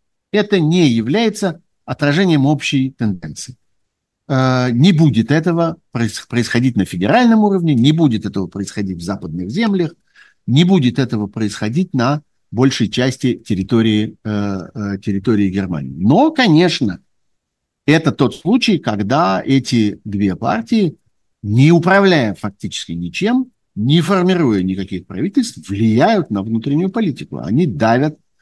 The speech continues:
на тех политиков, которые правят Германией, заставляют их делать какие-то шаги и жесты, заставляют их отказываться от каких-то решений, заставляют их противодействовать этому заигрыванию с публикой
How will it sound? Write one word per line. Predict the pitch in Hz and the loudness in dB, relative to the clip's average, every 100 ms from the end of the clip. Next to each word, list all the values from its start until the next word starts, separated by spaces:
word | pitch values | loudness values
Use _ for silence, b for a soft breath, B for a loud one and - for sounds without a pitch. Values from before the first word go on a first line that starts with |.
| _ | _
на | 101 113 104 | 0 0 0
тех | - 117 - | 0 -2 0
политиков, | 101 95 - 82 | -4 -4 -8 -12
которые | 92 101 90 | -10 -8 -8
правят | 78 113 104 98 151 _ _ | -4 -2 -2 -2 -6 _ _
Германией, | 160 185 202 214 214 226 - _ b _ | -6 -2 0 0 0 -2 -8 _ b _
заставляют | 104 143 - 165 170 165 127 107 - | 0 2 4 2 4 4 2 0 -2
их | 101 - - | -4 -6 -4
делать | 110 92 80 | -2 -2 -6
какие-то | - 82 107 92 90 80 | -8 -6 -6 -4 -4 -6
шаги | - 95 95 113 | -6 -4 0 0
и | 85 | 0
жесты, | 82 165 165 165 | -2 -2 -2 -2
заставляют | 110 113 104 107 135 127 107 | -2 -4 -4 -2 0 0 -2
их | 98 | -6
отказываться | 101 - 120 175 175 156 | -8 -2 0 0 -2 -2
от | 135 - | -4 -4
каких-то | 127 123 117 123 | -8 -8 -6 -2
решений, | 117 - 117 85 - B B B B | -2 -2 -4 -4 -8 B B B B
заставляют | - 135 - 170 190 170 151 | -2 0 2 2 4 4 2
их | 131 | -4
противодействовать | - 156 151 185 180 165 202 135 - 101 143 | 0 0 2 4 4 4 2 2 -2 -2 -2
этому | 143 127 | 0 0
заигрыванию | 98 123 151 123 123 117 113 | 0 4 4 2 0 2 2
с | 113 | 0
публикой | - 180 135 - 92 | -2 0 0 0 -4